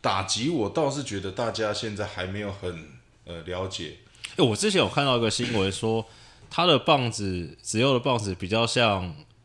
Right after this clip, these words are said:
Speaker 2: 林子豪。
Speaker 1: 那就是说 contact 很好。
Speaker 2: 嗯，嗯。
Speaker 1: 对，就是说，我就一直觉得他打击的能-，力量啊，
Speaker 2: 嗯。
Speaker 1: 我觉得是不错，而且他都是比较属于这种中线，
Speaker 2: 嗯。
Speaker 1: 啊，甚至去可以涵盖整个球场这样的类型的打者。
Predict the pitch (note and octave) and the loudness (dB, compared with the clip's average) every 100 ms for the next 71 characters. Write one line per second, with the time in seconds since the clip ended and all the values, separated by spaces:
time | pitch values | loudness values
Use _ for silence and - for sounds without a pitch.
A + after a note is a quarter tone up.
0 | - F#2 F#2 F#2+ D#2+ D2+ - - - _ | -8 -8 -6 -6 -8 -10 -16 -18 -20 _
1 | _ _ _ _ _ _ F2+ F2+ G2 G2 | _ _ _ _ _ _ -12 -8 -6 -4
2 | A2 G#2 G#2 F#2 F#2 D#2+ A2 G#2+ G2 G2 | -4 -4 -4 -4 -8 -4 -2 0 -4 -8
3 | F#2+ F#2 - _ - F2+ G#2 B2+ D#3+ B2 | -6 -8 -10 _ -10 -8 -6 -4 -4 -4
4 | C#3+ F#3+ G#3+ E3+ B2+ G2+ - A2 A2+ B2 | -4 -2 -2 -2 -6 -8 -6 -6 -6 -6
5 | B2+ B2+ F2 F2 F2+ F2+ F2 F2+ F2+ F#2 | -8 -6 -6 -6 -8 -10 -10 -10 -12 -14
6 | _ A#2+ B2 A2 G#2 - B1 G2+ F#2+ F2+ | _ -8 -4 -2 -2 -4 -12 -8 -6 -6
7 | G2 F#2 F#2+ G2 F2+ - - - - - | -6 -8 -8 -8 -10 -12 -20 -20 -20 -14
8 | G2 - G2+ G2 G2 F#2 E2+ D2 - - | -8 -2 -2 -2 -2 -4 -4 -8 -12 -6
9 | G#2+ G2+ G#2 F#2+ G2+ F#2 - F#2+ F#2+ - | -4 -2 -4 -6 -8 -10 -10 -8 -6 -8
10 | E2 E2 F#2+ E2+ D2 - G2 F#2+ F#2 G#2 | -10 -10 -10 -10 -14 -12 -10 -6 -6 -4
11 | F2+ - - - A2 F#2 F#2 A2 G2 G2 | -6 -8 -20 -20 -16 -10 -6 -4 -4 -4
12 | F#2 G2+ F#2+ F2+ F2 - F2+ F#2+ F2 G2+ | -6 -6 -6 -8 -8 -6 -6 -6 -6 -4
13 | F2+ E2 D#2+ - E2+ F2+ D#2 - F2+ E2 | -4 -6 -12 -10 -10 -10 -12 -10 -10 -10
14 | D#2 E2 F#2 E2 D2+ C#2 - A#1 E2 | -12 -8 -8 -8 -12 -16 -16 -16 -14